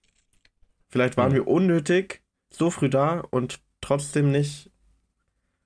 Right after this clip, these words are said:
Speaker 1: im, ähm, Front-of-Stage-Bereich. Aber
Speaker 2: Naja,
Speaker 1: naja.
Speaker 2: dieses Jahr. Ne, äh, nächstes Jahr.
Speaker 1: Nächstes
Speaker 2: Das Ticket,
Speaker 1: Jahr
Speaker 2: du hast
Speaker 1: ist
Speaker 2: das
Speaker 1: es auf
Speaker 2: Ticket
Speaker 1: jeden
Speaker 2: für
Speaker 1: Fall soweit.
Speaker 2: nächstes Jahr gekauft. Du weißt gar nicht, was nächstes Jahr geht.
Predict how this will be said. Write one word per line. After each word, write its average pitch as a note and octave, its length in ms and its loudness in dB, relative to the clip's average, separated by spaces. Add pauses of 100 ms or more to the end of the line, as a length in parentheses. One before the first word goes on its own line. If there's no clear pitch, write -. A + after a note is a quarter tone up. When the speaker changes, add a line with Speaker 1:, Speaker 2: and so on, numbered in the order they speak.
(240)
Speaker 1:
im, A#2 400 0
ähm, A2 560 -4 (100)
Front-of-Stage-Bereich. G#2+ 1120 -4 (680)
Aber B2 120 2
Speaker 2:
Naja, D#3 200 4
Speaker 1:
naja. G#2 80 2
Speaker 2:
dieses G#2+ 480 0
Jahr. F2+ 240 -2
Ne, G2+ 180 0
äh, G#2 140 2
nächstes G#2+ 460 0
Jahr. F2 240 -6 (320)
Speaker 1:
Nächstes B2 300 0
Speaker 2:
Das - 0 -
Ticket, A#2+ 180 2
Speaker 1:
Jahr C#3 180 0 (300)
Speaker 2:
du C3 100 0
hast E3 80 -2
Speaker 1:
ist D3 80 -2
Speaker 2:
das A2+ 80 -6
Speaker 1:
es A2 60 -6
auf G#2 80 -6
Speaker 2:
Ticket - 80 -6
Speaker 1:
jeden A2+ 80 0
Speaker 2:
für D3 60 -2
Speaker 1:
Fall C3+ 100 -2
soweit. D3 160 2
Speaker 2:
nächstes - 220 -2
Jahr F3 160 2
gekauft. C3 280 -2
Du C3 60 0
weißt C3+ 140 0
gar D#3+ 120 2
nicht, D#3+ 100 -2
was C#3+ 120 0
nächstes D#3+ 220 -2
Jahr A#2+ 100 0
geht. D#3 340 -2